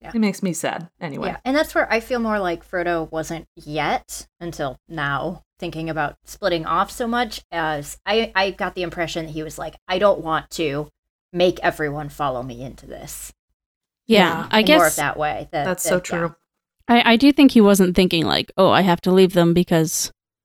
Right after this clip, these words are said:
Speaker 3: because of the ring." I think he was thinking, "I'm the one who said I would go to Mordor. Everybody else wants to go to Minas Tirith."
Speaker 1: Mm-hmm.
Speaker 3: You know, like,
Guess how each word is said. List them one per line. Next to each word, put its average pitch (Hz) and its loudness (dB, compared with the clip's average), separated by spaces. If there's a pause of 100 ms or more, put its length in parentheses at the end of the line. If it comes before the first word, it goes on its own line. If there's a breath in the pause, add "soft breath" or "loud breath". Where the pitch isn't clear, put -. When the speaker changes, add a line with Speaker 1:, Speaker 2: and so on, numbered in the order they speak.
(180)
Speaker 3:
because 185 4
of 170 0
the 170 2
ring." 175 4
I 175 4
think 170 0
he 175 4
was 165 2
thinking, 170 4 (120)
"I'm 185 6
the 180 6
one 170 4
who 180 4
said 170 2
I 160 4
would 165 0
go 180 4
to 180 2
Mordor. 170 2 (560)
Everybody 180 4
else 156 2
wants 151 -2
to - -6
go 165 0
to 151 -4
Minas 143 -2
Tirith." 151 -2 (260)
Speaker 1:
Mm-hmm. 175 -14 (640)
Speaker 3:
You 185 4
know, 160 4
like, - 0